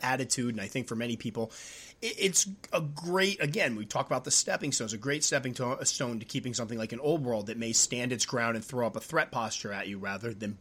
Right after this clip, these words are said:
bolt. But I do believe they, they get misclassified as just big brown spiders, and I've gone through this ad nauseum.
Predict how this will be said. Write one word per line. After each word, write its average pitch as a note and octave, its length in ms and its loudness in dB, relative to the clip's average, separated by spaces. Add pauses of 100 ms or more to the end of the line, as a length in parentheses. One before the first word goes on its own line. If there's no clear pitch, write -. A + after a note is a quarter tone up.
bolt. B2 280 0 (360)
But C#3+ 140 2
I C#3 120 0
do D3 280 2
believe C3 600 2
they, A#2+ 220 -2
they A#2+ 360 -6 (500)
get D#3 260 -2
misclassified C3+ 840 2
as A2+ 100 -2
just - 380 -8
big B2+ 260 0
brown A#2+ 300 0
spiders, A2 400 -4
and G#2 80 -6
I've G2+ 80 -8
gone A#2 220 -4
through A#2 160 -6
this G2+ 160 -2
ad F2+ 200 -8
nauseum. A#2 540 2